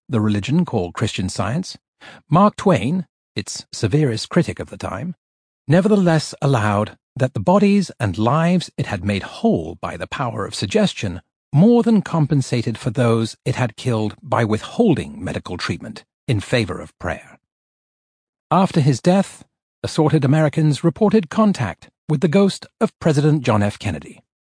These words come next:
Before home shrines bearing his picture,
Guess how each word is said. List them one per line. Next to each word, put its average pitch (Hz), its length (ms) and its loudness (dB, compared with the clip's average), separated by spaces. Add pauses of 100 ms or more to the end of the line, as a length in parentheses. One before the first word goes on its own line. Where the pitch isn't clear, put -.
(600)
Before 98 300 -2
home 135 300 2
shrines 135 600 2
bearing 104 360 0
his 85 180 -6
picture, 160 500 0